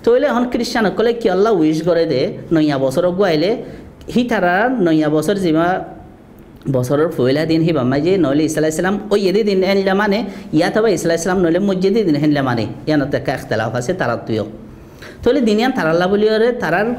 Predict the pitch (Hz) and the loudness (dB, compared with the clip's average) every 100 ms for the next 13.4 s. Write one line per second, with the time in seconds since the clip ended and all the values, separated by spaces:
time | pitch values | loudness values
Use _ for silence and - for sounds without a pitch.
0 | - - 143 175 156 143 151 151 175 165 | -10 -8 -4 0 2 2 2 2 2 0
1 | 139 113 127 170 175 220 302 - - - | -2 -4 -2 0 2 0 -2 -8 -16 -4
2 | 247 247 226 185 185 202 262 262 151 240 | -2 0 2 2 2 2 0 0 0 0
3 | 214 202 196 175 170 202 220 156 175 185 | 0 0 0 0 2 0 0 -2 0 0
4 | 156 156 180 220 202 156 156 156 156 208 | 0 0 -2 -6 0 2 4 2 2 0
5 | 208 196 160 180 202 185 233 - - - | 0 0 2 2 2 2 0 -4 -12 -18
6 | - - - - 160 165 160 165 165 156 | -20 -20 -20 -2 0 2 0 0 0 0
7 | 165 147 147 170 170 - - - 156 156 | 2 0 2 0 -2 -8 -16 -4 -4 -2
8 | 151 175 180 165 147 151 247 - - - | -2 0 0 2 2 0 -2 -6 -14 -18
9 | - - - - 131 139 131 127 127 120 | -20 -20 -20 -8 0 2 2 0 0 0
10 | 127 139 170 160 117 123 123 156 185 214 | -2 0 0 0 0 -4 -2 -2 0 2
11 | 202 196 165 - 139 135 135 143 220 277 | 2 2 0 -2 -4 0 0 2 0 2
12 | 262 226 254 233 202 190 214 214 220 214 | 0 0 0 0 2 0 2 0 2 2
13 | 220 190 165 190 | 0 0 0 -2